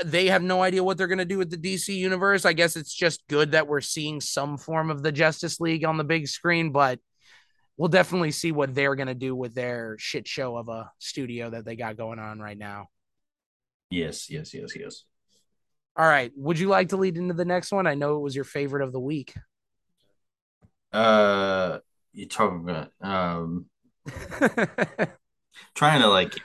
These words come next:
Speaker 2: a straight face about this, but, uh, but yeah, there's a very limited film that came out in theaters. Uh, I gotta say, um, I just was not expecting it, uh, what to be, but this is Vengeance,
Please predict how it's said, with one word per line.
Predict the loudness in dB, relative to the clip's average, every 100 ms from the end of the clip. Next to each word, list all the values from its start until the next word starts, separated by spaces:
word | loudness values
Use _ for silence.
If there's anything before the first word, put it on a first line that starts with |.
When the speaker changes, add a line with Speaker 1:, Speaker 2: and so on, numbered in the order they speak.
| -10
Speaker 2:
a | -8
straight | -6 -6
face | -6 -8 -8
about | -12 -12
this, | -8 -8 -4 4
but, | 6 6
uh, | 6 4 0 _ _ _ _ 6
but |
yeah, | 8
there's | 10 8 8
a | 6
very | 8 6 6
limited | 4 4 4 4
film | 0 0 0
that | -2 -4
came | -8 -2
out | 2 2 2 0
in | -2
theaters. | -2 -4 -2 0 -2 -4 -10 -6
Uh, | -4 -2 -4 -4 -6 -8 -14 _
I | -4 -2
gotta | 2 2 2
say, | 0 -2 -2 0 0
um, | 0 0 0 -2 -6 _ _ _ _ _ _ -14 -14 -14 _ _ _ _ _ _ -16 -8
I | -2
just | 4 4 4 2
was | 6 6 8
not | 8 6 2
expecting | -4 -2 -2 0 -2
it, | -4
uh, | -6 -6 -2 -2
what | -2 -4
to | -4
be, | -2 -2
but | -4 -6
this | -6 -4
is | -6 -6 -4
Vengeance, | -2 0 -2 -2 -6